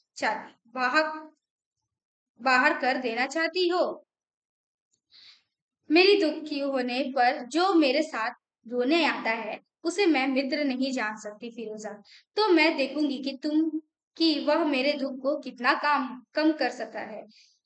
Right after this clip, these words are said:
मुझे दुख सहने के लिए तो छोड़ जा, केवल अपने स्वाभिमान और आकांक्षा की तुष्टि के लिए मेरे दुख में हाथ बटाने का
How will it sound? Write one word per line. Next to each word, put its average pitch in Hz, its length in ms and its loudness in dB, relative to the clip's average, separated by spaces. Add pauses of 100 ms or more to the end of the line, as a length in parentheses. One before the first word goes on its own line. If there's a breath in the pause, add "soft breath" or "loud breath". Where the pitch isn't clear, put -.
(180)
मुझे 349 300 4
दुख 277 460 -6 (160)
सहने 254 440 -2
के 254 160 -4
लिए 233 280 -6
तो 320 180 -2
छोड़ 240 440 -6
जा, 214 160 -8 (840)
केवल 370 280 4
अपने 311 260 2
स्वाभिमान 254 880 0
और 247 100 0
आकांक्षा 269 400 2
की 349 160 -2
तुष्टि 269 380 -4
के 240 180 -2
लिए 226 200 -6
मेरे 247 300 0
दुख 349 280 -2
में 240 280 -10 (240 loud breath)
हाथ 349 360 6
बटाने 226 440 -4
का 214 420 -6